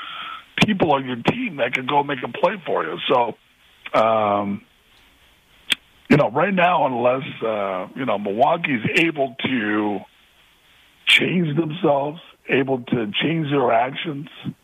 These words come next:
um, you know, during the course of the season, they averaged a hundred, almost a hundred and twenty points a game. They were the league's leading scorer. But now during the playoffs, when things are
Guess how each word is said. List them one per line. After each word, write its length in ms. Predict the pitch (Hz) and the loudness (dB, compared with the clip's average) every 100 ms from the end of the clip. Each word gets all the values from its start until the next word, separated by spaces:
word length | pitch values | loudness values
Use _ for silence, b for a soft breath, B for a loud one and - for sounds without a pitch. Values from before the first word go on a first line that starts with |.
| B B B B - | B B B B -6
um, 800 | - 110 113 113 101 95 98 151 _ _ _ _ _ _ - | 0 2 4 2 0 0 -2 -4 _ _ _ _ _ _ 2
you 80 | 120 | 4
know, 120 | 117 | 4
during 220 | 110 131 | 2 -2
the 120 | 135 - | 0 0
course 200 | 147 151 | 0 0
of 80 | 123 | -10
the 60 | - | -10
season, 400 | 147 151 147 147 | -6 -6 -4 -4
they 340 | 127 117 123 113 | 0 0 2 2
averaged 360 | 127 127 120 | 2 0 -4
a 100 | 110 | 0
hundred, 500 | 104 139 147 135 123 | 2 0 -2 -6 -6
almost 380 | 160 127 143 160 160 | -2 -2 0 -4 -2
a 40 | |
hundred 260 | 151 156 156 | 0 0 0
and 220 | 120 107 - | -2 -2 0
twenty 260 | 113 151 135 | 0 0 0
points 320 | 120 143 135 | 0 0 -2
a 80 | 120 | -2
game. 340 | 110 113 151 | 0 0 0
They 100 | 135 | -2
were 120 | 120 107 | -2 -2
the 120 | 107 | 0
league's 300 | 120 143 110 | 0 -2 -2
leading 260 | 113 143 131 | -2 -2 -2
scorer. 380 | - 139 135 131 - B B B B B B B - | -2 0 -2 -4 -6 B B B B B B B 0
But 140 | 127 | 4
now 240 | 139 165 | 4 2
during 260 | 147 143 139 | 0 -2 0
the 80 | 123 | -2
playoffs, 560 | 117 - 220 123 113 | 2 2 4 2 2
when 140 | 135 110 | -2 -2
things 220 | 147 120 | -2 0
are 100 | 120 | 0